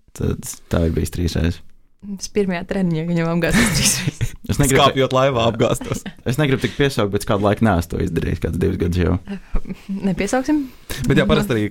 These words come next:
Speaker 3: parasti arī ir, kad, eh, ka, nu, es runāju, kā laivu braucienu ci-, cilvēks, nevis kā sportists, bet parasti, kad biežākais, kad cilvēki iegāžās ūdenī, ir tieši kāpjot iekšā laivā.
Speaker 2: Jā, bet gan jau
Speaker 1: Hmm.
Speaker 2: mēs tur kāpjam kā,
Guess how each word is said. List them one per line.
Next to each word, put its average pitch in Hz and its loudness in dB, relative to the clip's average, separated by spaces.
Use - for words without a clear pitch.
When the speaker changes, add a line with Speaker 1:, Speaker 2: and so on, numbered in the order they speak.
Speaker 3:
parasti 120 -2
arī 120 4
ir, 110 -8
kad, - 0
eh, 104 4
ka, - -6
nu, 131 4
es - 0
runāju, 113 2
kā 120 2
laivu 131 6
braucienu 113 0
ci-, 131 4
cilvēks, 120 4
nevis 120 0
kā 101 2
sportists, 156 -2
bet 113 0
parasti, 143 0
kad 110 -2
biežākais, 120 2
kad 117 0
cilvēki 143 4
iegāžās 110 -2
ūdenī, 107 6
ir - -2
tieši 139 0
kāpjot 120 0
iekšā - -2
laivā. - -4
Speaker 2:
Jā, 190 -12
bet 180 -16
gan 190 2
jau - 2
Speaker 1:
Hmm. 180 -8
Speaker 2:
mēs 190 -2
tur - -14
kāpjam 185 -4
kā, 180 -8